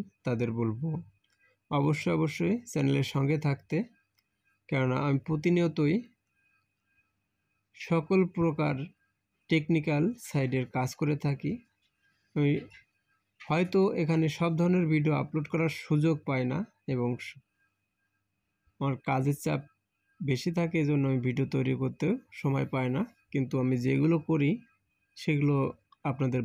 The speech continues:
বাস্তবিক কর্মকাণ্ডের সঙ্গে সম্পৃক্ত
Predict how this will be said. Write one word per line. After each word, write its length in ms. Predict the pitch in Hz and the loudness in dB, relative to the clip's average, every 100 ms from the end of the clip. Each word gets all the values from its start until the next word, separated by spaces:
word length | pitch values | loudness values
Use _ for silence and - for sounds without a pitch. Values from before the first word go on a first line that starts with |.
| 120 | 0
বাস্তবিক 500 | 120 - 139 135 127 _ _ _ _ _ _ _ _ _ _ _ _ - | -2 -2 -2 -2 -4 _ _ _ _ _ _ _ _ _ _ _ _ -4
কর্মকাণ্ডের 1200 | 156 151 160 190 240 _ _ _ - 143 127 139 147 | 2 4 4 2 -2 _ _ _ -6 -2 0 0 0
সঙ্গে 260 | 139 135 220 - _ - | 0 0 -2 -6 _ -14
সম্পৃক্ত 600 | - 147 139 - 151 147 | -4 0 0 0 -2 0